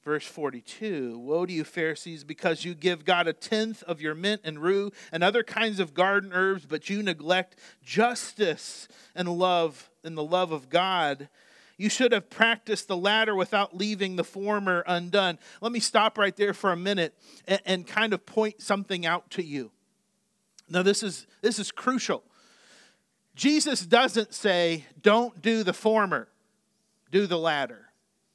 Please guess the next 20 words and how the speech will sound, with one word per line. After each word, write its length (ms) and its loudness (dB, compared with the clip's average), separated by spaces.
Right? 220 2
He 100 0
doesn't 300 2
say, 140 4
"Okay, 260 2
stop, 560 2
stop, 480 2
uh, 300 6
giving 520 2
the 100 -2
tenth, 760 -2
stop 360 2
tithing, 760 0
and, 300 -2
and 160 -2
focus 400 2
on 200 0
this." 600 -2
He 140 2
says, 320 2